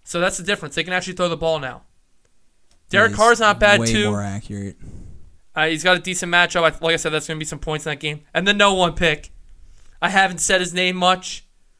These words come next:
Speaker 1: but he's elite.
Speaker 2: Don't do it.
Speaker 1: He's goddamn elite. He's in the dome. You all know what happens when you put Joe Flacco in the dome.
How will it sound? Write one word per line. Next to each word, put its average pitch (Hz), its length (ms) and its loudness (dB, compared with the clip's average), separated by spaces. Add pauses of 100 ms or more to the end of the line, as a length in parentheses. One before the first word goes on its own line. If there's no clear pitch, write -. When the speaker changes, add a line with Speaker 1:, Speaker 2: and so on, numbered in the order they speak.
(520)
Speaker 1:
but 170 100 -4
he's 165 140 -4
elite. 151 380 -10 (760)
Speaker 2:
Don't - 220 -20
do - 80 -20
it. - 200 -20 (600)
Speaker 1:
He's 143 220 -14
goddamn 185 580 4
elite. 175 420 -2 (1400)
He's 147 160 -12
in 185 100 -6
the 185 60 -6
dome. 180 560 2 (840)
You 151 100 -4
all 175 160 2
know 180 120 4
what 180 100 6
happens 180 280 4
when 170 120 -4
you 170 80 -4
put 170 160 6
Joe 170 240 2
Flacco 160 460 2
in 151 80 -2
the 147 60 -6
dome. 143 400 -6